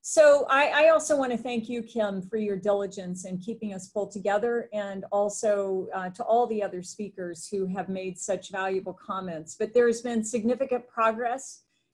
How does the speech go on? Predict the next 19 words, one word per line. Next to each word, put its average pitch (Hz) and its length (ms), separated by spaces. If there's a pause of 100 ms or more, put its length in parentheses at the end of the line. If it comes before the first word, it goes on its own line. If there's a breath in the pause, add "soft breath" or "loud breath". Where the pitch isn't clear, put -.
(100)
in 226 120
the 220 80
response 214 600
to 233 80
covid 226 360
nineteen. 226 800
Um, 196 500
and 208 100
I 208 100
just 226 200
wanna 214 160
comment 220 380
a - 20
little 220 220
bit 214 140
on 202 180
the 196 160
impacts. 202 760
So 208 400